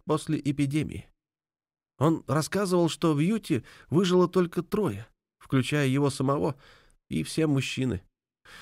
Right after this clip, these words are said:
Много лет они охотились вместе и, наконец, впали в отчаяние, ибо боялись, что с их смертью прекратится на земле человеческий род.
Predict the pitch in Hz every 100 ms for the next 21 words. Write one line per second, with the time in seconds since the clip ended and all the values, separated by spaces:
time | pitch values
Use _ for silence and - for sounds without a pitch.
0 | - - 123 123 139 135 123 127 131 113
1 | 120 117 110 135 127 117 113 - 113 123
2 | - 107 98 - 113 117 120 123 120 -
3 | - - 123 113 107 104 - 175 104 90
4 | - 139 135 139 160 165 151 - - 147
5 | 139 - 147 - 139 156 147 - 131 123
6 | 135 123 135 190 185 - 156 139 135 139
7 | 147 120 _ - 113 113 123 - - 110
8 | 117 87